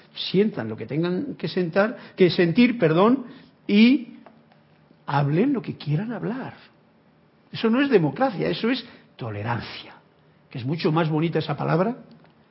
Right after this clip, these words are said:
que democracia. Entramos entonces a la octava siguiente. Esta de la tolerancia, vamos a ver que es la línea del medio. Pues esta de aquí,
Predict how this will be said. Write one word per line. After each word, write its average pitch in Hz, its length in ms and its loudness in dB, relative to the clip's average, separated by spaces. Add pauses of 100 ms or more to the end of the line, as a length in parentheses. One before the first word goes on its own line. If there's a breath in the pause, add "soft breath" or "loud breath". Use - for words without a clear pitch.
(420)
que 117 120 -10
democracia. 107 640 -14 (3000 soft breath)
Entramos 277 880 6
entonces 262 920 4 (120)
a 160 80 4
la 151 180 6
octava 226 840 2
siguiente. 151 1080 2
Esta 190 580 0
de 151 60 -6
la 151 80 0
tolerancia, 165 560 2
vamos 165 300 0
a - 20 2
ver 165 140 0
que 165 100 -4
es 151 60 -2
la 151 100 0
línea 156 300 2
del 139 160 0
medio. 127 360 -2 (220)
Pues - 140 -12
esta - 100 -18
de 117 100 -12
aquí, 120 240 -8